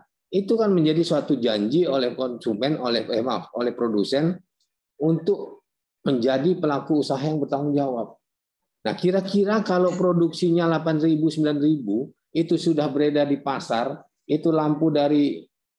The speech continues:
eh, apa, eh, Republik Cina sana, kira-kira masuk akal nggak?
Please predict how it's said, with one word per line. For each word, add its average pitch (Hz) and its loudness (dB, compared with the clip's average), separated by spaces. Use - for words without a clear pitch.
eh, 139 0
apa, 160 -4
eh, 131 -2
Republik 139 0
Cina 139 0
sana, 117 -6
kira-kira 190 2
masuk 196 0
akal 220 0
nggak? - -4